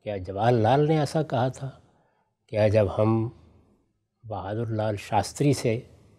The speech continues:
बात कर रहे थे ताशकंद में, उस वक्त कोई इस तरह का ऐलान जारी हुआ था? क्या अब कोई इस तरह का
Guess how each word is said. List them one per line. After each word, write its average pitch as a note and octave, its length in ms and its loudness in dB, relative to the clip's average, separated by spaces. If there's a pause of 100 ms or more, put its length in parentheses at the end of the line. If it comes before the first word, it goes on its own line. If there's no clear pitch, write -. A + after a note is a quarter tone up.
(160)
बात G#2 240 -4
कर G#2+ 180 0
रहे A2+ 260 2
थे - 200 -8
ताशकंद A2+ 560 -2
में, G#2 60 0
उस G2 220 -4
वक्त F3 160 4
कोई F3+ 120 2
इस E3 160 -4
तरह E3+ 180 2
का D#3 160 0
ऐलान B2+ 420 0 (100)
जारी A#2 260 2
हुआ A#2 260 2
था? A#2 180 -2 (920)
क्या A#2+ 100 -2
अब D#3 300 0
कोई G3+ 180 8
इस G3 180 2
तरह F3 220 6
का D#3+ 200 0